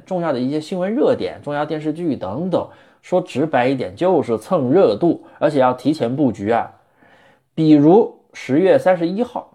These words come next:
马上就是万圣节，你现在去做万圣节的东西肯定晚了，马上就到了，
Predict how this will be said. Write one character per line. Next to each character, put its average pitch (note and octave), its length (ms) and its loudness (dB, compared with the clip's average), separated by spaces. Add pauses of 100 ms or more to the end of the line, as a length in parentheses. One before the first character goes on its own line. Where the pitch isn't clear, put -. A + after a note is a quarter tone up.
(100)
马 G2 100 -14
上 C3+ 160 -8
就 C#3 60 -8
是 C3 180 -8 (140)
万 C3+ 280 -4
圣 A#2 280 -8
节， G2+ 260 -4 (440)
你 G#2+ 100 -10
现 C#4 340 4
在 G3+ 140 6
去 F3 160 0
做 F3 160 2
万 F3 140 6
圣 F3 120 -2
节 D3 160 2
的 D3 60 -4
东 E3 180 -2
西 C#3 300 -8
肯 A2 320 -8
定 D#3+ 200 -4
晚 G#2+ 200 -2
了， G#2+ 260 -6
马 G2+ 140 -8
上 F3+ 100 -6
就 D3 100 -4
到 D3+ 260 4
了， G2 200 -4